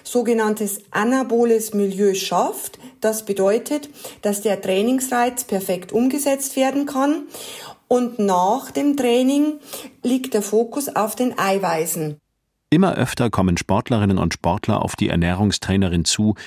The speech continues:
Speaker 2: die ihren Ernährungsstil auf vegan umstellen wollen. Dagegen spricht für Caroline Rauscher nichts. Aber es bedarf einer großen Aufmerksamkeit für den Speiseplan, um keine Mangelzustände zu erzeugen.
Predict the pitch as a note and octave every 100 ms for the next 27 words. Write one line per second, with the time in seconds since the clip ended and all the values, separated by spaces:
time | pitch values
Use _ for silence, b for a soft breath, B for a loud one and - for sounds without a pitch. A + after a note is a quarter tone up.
0 | B - G2+ G2 F2+ - E2+ F#2 G2+ G2+
1 | F#2 - F#2+ F#2 E2 E2 - F2+ F#2+ A#2
2 | F#2 - D2 - D2+ C#2+ C#2 D2 C#2+ -
3 | - _ _ _ _ - F2+ - G2+ C3+
4 | F3 - A#2+ C3+ - C3+ - G#2 A2 A2+
5 | A2 F#2 - D3 G#2 - - - - B
6 | B B B A#2 A#2+ A2 - G#2 G#2 A#2+
7 | - G#2 G2+ F2 G2 B2 - - F#2+ -
8 | F2 - F#2 F2+ F2+ F2 - F2+ F2 -
9 | G2+ G#2 D#2+ - D2+ C#2+ C2 B B B
10 | D#2+ D#2 D2+ E2+ D2 D2 D#2 A2 E2 -
11 | E2 - D#2+ D#2 - D2+ - E2 C#2+ D2